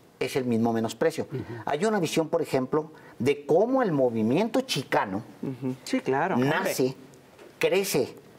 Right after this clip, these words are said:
Speaker 1: y literalmente se reproduce
Speaker 4: <laughs>
Speaker 1: en los hermanos Flores
Speaker 4: Flores
Speaker 1: Magón.
Speaker 4: Magón, claro.
Speaker 1: Y en todos ellos, en Prajedis, en, o sea, ellos fundan el movimiento chicano.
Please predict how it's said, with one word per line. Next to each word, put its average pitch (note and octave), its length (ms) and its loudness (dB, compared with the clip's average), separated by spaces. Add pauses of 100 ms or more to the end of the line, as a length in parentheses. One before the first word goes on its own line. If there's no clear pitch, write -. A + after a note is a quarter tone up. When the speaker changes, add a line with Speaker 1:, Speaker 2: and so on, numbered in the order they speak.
(200)
Speaker 1:
y D3+ 280 2
literalmente C#3 800 2
se A3 240 0
reproduce F3 800 2 (160)
Speaker 4:
<laughs> - 160 -10
Speaker 1:
en F#3 180 2
los C#3 200 2
hermanos A#2 680 0
Flores B2+ 380 4
Speaker 4:
Flores - 20 0
Speaker 1:
Magón. D3+ 340 2
Speaker 4:
Magón, - 120 -6
claro. G3+ 200 2
Speaker 1:
Y D3+ 40 2
en D3 120 -2
todos G3 300 0
ellos, G#3 400 2
en B2+ 80 -2
Prajedis, A#2+ 920 2
en, F2 220 0 (320)
o A#2 120 0
sea, A#2+ 240 -2 (120)
ellos D3 300 2
fundan A#3+ 460 2
el C#3 80 4
movimiento B2 480 4
chicano. A2 420 -4